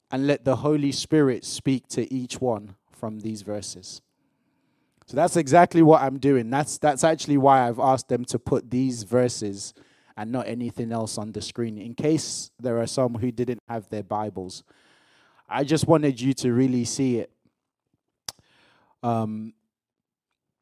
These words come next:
and I guess I want to pray. I want to pray that Holy Spirit would just highlight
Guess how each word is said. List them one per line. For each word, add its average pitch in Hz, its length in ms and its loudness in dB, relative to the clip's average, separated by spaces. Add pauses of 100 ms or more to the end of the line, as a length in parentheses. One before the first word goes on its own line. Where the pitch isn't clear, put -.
(880)
and 135 160 -8
I 143 80 -2
guess 180 220 2
I 170 60 8
want 160 240 6
to - 120 -2
pray. 143 340 -2
I 117 80 -6
want 151 180 -2
to 139 100 -2
pray 151 260 -4
that 123 220 -2
Holy 131 340 0
Spirit 131 360 0
would 110 180 -8
just 123 260 -8
highlight 131 720 -6